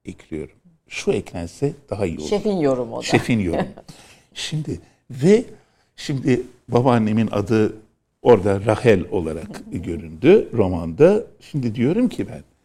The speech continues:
Speaker 1: "Rahel şu yemekleri şöyle, şöyle, şöyle yapıyordu. Ama şunu yapsaydı daha iyi olurdu." dediğimde, sert kadındı babaannem. Herkes korkardı ondan ailede. Ben de korkardım. Şimdi,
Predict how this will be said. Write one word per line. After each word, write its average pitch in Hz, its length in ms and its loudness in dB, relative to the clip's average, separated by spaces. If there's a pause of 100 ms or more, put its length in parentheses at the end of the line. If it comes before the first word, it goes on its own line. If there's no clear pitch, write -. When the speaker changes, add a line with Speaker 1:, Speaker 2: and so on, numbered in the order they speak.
(240)
Speaker 1:
"Rahel 131 280 2
şu - 180 -12
yemekleri 123 480 -4
şöyle, 113 300 -6
şöyle, 104 300 -4
şöyle - 320 -6
yapıyordu. 139 680 -2 (560)
Ama 180 280 2 (200)
şunu - 320 -4
yapsaydı 131 640 -4
daha 104 180 -10
iyi 87 180 -6
olurdu." 78 420 -16 (640)
dediğimde, 143 680 -4 (560)
sert - 400 -12
kadındı 117 420 -6
babaannem. 82 500 -12 (300)
Herkes 175 540 -4
korkardı 85 600 -8
ondan 78 380 -20
ailede. 185 340 -20 (600)
Ben 120 200 -4
de - 100 -8
korkardım. - 560 -20 (460)
Şimdi, 139 480 -6